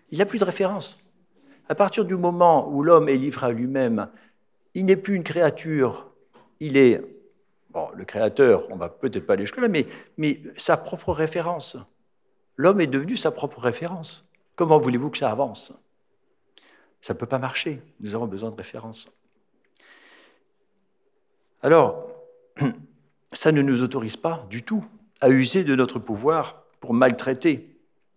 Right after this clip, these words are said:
les animaux, les autres créatures. Pas du tout. L'idée de la domination, on l'a critiquée parfois. Dominer les cré-, dominer le monde, c'est-à-dire gérer la création.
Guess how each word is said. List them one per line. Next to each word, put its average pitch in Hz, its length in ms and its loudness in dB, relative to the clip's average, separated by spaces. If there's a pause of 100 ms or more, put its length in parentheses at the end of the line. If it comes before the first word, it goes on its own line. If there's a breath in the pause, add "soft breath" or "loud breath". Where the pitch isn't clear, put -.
(120)
les 110 200 -4
animaux, 127 560 0
les 110 200 -4
autres - 200 -8
créatures. 113 540 -10 (320)
Pas 95 80 -2
du 113 140 -10
tout. - 100 -20 (800 loud breath)
L'idée 185 260 4
de 175 100 4
la 160 140 8
domination, 147 840 2 (200)
on 135 80 0
l'a 147 100 6
critiquée 139 440 -2
parfois. - 560 -6 (840)
Dominer 123 640 2 (420 loud breath)
les 120 340 -2 (100)
cré-, - 380 -4
dominer 117 400 -2
le 131 100 -2
monde, 101 460 -2 (440)
c'est-à-dire 117 260 -4
gérer 131 580 -4
la 98 100 -4
création. 87 560 -6